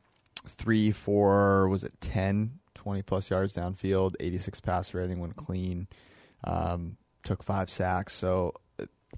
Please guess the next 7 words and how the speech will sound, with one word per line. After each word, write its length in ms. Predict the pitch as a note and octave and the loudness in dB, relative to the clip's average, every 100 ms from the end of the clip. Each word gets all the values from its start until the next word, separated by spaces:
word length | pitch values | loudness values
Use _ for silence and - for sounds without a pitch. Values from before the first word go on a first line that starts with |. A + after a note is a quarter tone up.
| - G1+ - - - - - _ _ _ _ _ _ - | -8 -8 -10 -20 -20 -20 -20 _ _ _ _ _ _ -2
I, 140 | - B2 | 2 4
I'd 220 | G#2 B2 | 6 6
be 120 | A#2 G#2+ | 6 4
a 60 | |
little 200 | F#2 F2+ | 4 0
nervous 380 | D2+ E2 D#2 - | -2 -4 -4 -6
personally. 640 | - F#2+ G2 - F2+ E2+ | -2 -2 0 -4 -4 -6